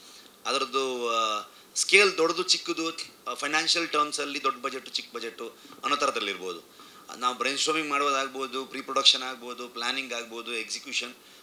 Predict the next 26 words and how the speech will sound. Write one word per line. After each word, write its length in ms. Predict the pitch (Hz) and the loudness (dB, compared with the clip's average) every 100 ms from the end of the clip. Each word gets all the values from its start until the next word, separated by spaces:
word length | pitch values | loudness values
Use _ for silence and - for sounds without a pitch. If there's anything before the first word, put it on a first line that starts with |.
| - | -16
ಪ್ರತಿ 340 | 117 202 233 | -6 0 2
ಸಿನಿಮಾಗೆ 440 | 220 190 185 190 | 2 0 -2 -2
ಅದರದೇ 260 | 185 147 156 | -2 -2 -2
ಆದಂಥ 240 | 147 131 | -4 -6
ಕಷ್ಟ 260 | 131 123 - | -10 -8 -8
ನಷ್ಟಗಳು 340 | 131 120 120 | -6 -8 -8
ಇದ್ದೇ 160 | 113 92 | -10 -8
ಇರುತ್ತೆ. 280 | 87 80 - - - - - | -10 -12 -20 -20 -20 -20 -6
ಎಲ್ಲರೂ 340 | 113 151 185 | 0 2 4
ಅದನ್ನು, 540 | 180 175 185 160 120 107 - | 2 -2 -4 -4 -2 -4 -6
ಆ, 200 | 98 98 | -6 -6
experience 440 | 95 - 180 - | -6 -6 -6 -8
ಮಾಡಲೇಬೇಕು. 500 | 98 101 113 90 82 - - - - | -6 -4 -4 -6 -12 -18 -20 -20 -14
ಫಿಲ್ಮ್ 180 | - 175 | -6 0
ಮೇಕಿಂಗಲ್ಲಿ 380 | 220 196 190 208 | 0 0 -2 -2
ಆ 40 | |
ಡಿಫ್ರೆನ್ಸೇ 460 | 165 131 190 190 175 | -2 -2 -2 -2 -4
ಇಲ್ಲ 140 | 139 | -6
actually. 360 | 113 - - 87 - - - - - - | -8 -8 -10 -10 -18 -12 -10 -10 -20 -6
ಅನ್ಕೊಂಡ್ಬಿಡ್ತಾರೆ 600 | 131 170 214 190 175 139 | -6 2 4 4 4 2
ದೊಡ್ಡ 160 | 123 - | 0 -2
scale 240 | - 202 | 2 4
ಅಂದ 80 | 185 | 4
ತಕ್ಷಣ 320 | 170 - 185 | 2 0 2
ದೊಡ್ಡದು 280 | 151 117 110 | -2 -2 -4
ಅಂತ. 160 | 95 | -6